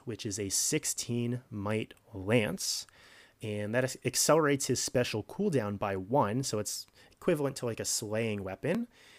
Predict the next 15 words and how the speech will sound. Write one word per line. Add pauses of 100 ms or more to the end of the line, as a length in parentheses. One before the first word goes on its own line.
(480)
And
as
long
as
his (140)
H
P
is
greater
than
or
equal
to
fifty
percent,